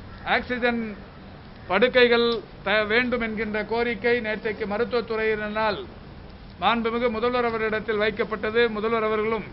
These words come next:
உடனடியாக அதற்கான நடவடிக்கைகளில் ஈடுபட இன்றைக்கு வலியுறுத்தி இருக்கிறார்கள்.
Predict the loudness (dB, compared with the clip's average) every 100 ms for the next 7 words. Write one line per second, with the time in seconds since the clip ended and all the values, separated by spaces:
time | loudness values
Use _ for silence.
0 | -14 -18 -18 -16 -18 -14 -6 -2 2 4
1 | 6 4 0 0 0 0 -2 0 0 0
2 | 0 0 2 0 -2 -4 0 0 2 2
3 | 4 2 -2 -6 -4 -4 0 2 4 2
4 | 0 -2 -2 0 0 -2